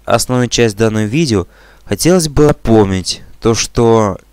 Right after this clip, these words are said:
сегодняшнее видео является продолжением моего предыдущего видео, и поэтому, чтобы понять сегодняшнее видео, нужно посмотреть как минимум предыдущее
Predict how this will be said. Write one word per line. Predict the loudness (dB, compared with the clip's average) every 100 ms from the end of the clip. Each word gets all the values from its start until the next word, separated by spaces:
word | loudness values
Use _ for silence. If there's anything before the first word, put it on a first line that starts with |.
| _ -10
сегодняшнее | -2 -2 -2 -6 -4
видео | -2 0 0
является | 2 2 0 0 -6
продолжением | -2 -2 0 0 0 0 0
моего | -2 0 -2
предыдущего | -2 -2 0 0 0 -2 -4
видео, | -6 -6 -8 -8 -18 -18 -20 -20 -20 -8
и | 0
поэтому, | 2 4 2 -2
чтобы | 0 -2 0
понять | 0 0 -2
сегодняшнее | -2 2 4 4 0 -2 -2
видео, | -2 -2 -4 -6
нужно | 0 2 2
посмотреть | 2 -2 0 -2 -2 -4 -8 -20 -6
как | -6
минимум | -2 -2 0 -4
предыдущее | -2 -2 -2 -4 -2 -2 0 0 -2